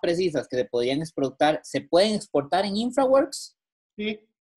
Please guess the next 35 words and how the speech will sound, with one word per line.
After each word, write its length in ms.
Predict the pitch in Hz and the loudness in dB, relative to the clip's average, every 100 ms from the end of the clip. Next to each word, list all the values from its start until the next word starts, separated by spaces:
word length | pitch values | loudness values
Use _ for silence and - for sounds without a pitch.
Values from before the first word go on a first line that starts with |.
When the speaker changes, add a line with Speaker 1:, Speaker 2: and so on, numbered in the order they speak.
| _ | _
Speaker 2:
sí, 160 | - | -6
claro 180 | 170 196 | 0 0
que 100 | 202 | 0
sí. 140 | 180 165 | -4 -6
Si 80 | |
encuentras 480 | 165 156 214 214 220 | -6 -4 -4 -4 -4
imágenes 240 | 208 214 214 | -4 -2 -2
satelitales 380 | 180 175 196 | -2 -2 -2
más 140 | 202 196 | -6 -6
precisas 300 | 190 190 170 | -4 -4 -6
que 120 | 147 | -6
son 160 | 185 185 | -6 -6
Geotips, 680 | 165 139 160 180 175 165 | -6 -6 -8 -10 -10 -12
tips, 280 | - 175 160 | -10 -10 -8
S 140 | 156 | -8
W, 500 | 170 160 180 170 156 151 | -8 -4 -4 -4 -8 -16
mister 300 | 135 143 139 | -16 -14 -12
Tip, 260 | 185 175 _ _ _ - | -14 -16 _ _ _ -6
cualquier 560 | 170 170 165 - 233 | 0 0 0 0 0
formato, 560 | 214 214 208 196 135 113 _ _ _ - | 0 0 0 -2 -6 -12 _ _ _ -6
pueden 200 | 190 185 | -4 -2
venir 200 | 170 175 | -2 -4
aquí, 300 | 160 127 113 _ _ _ | -4 -10 -20 _ _ _
sin 160 | 160 | -14
ningún 180 | 147 160 | -10 -6
Speaker 1:
Costa 160 | - 165 | 0 0
Speaker 2:
problema. 200 | - 175 | 0 -4
Speaker 1:
Rica 140 | - | -14
tiene 460 | _ _ 190 190 160 | _ _ -6 0 2
el 40 | |
Registro 380 | 143 147 151 170 | 2 2 -2 -4
Nacional 320 | 175 165 151 | -6 -2 0
de 60 | 165 | 2
la 120 | 165 | 2
Propiedad 560 | - 143 139 147 160 | 0 0 0 2 2